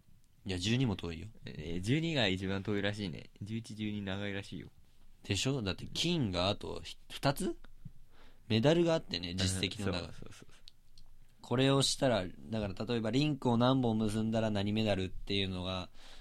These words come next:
Speaker 1: それぞれの項目であって、そのメダルを取ると、レベル上がれるようになるっていうのが八から。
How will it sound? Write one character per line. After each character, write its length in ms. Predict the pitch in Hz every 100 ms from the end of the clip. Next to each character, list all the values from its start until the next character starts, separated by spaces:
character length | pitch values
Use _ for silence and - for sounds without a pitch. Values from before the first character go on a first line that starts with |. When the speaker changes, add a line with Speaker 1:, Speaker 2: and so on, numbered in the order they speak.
| -
Speaker 1:
そ 140 | 120
れ 120 | 127
ぞ 140 | 120 107
れ 500 | 98 95 87 87 87
の 300 | 87 85 - - -
項 160 | -
目 220 | 101 95 98
で 120 | 101
あ 60 |
っ 80 | 104 - -
て、 140 | 92 90
そ 160 | -
の 100 | 113
メ 160 | 113 107
ダ 160 | 120
ル 120 | 135 131
を 140 | 123 - - - - -
取 260 | - 139 135 127
る 40 |
と、 380 | 113 - 139 104 - - - -
レ 100 | 113
ベ 100 | 117
ル 60 | 117
上 160 | 113
が 100 | 110
れ 80 | 110
る 100 | 110
よ 120 | 110
う 40 | 101
に 60 |
な 100 | 101
る 60 | 98
っ 40 |
て 140 | 95 95
い 20 |
う 40 |
の 60 | 92
が 60 | 87
八 300 | - - -
か 120 | 95
ら。 140 | -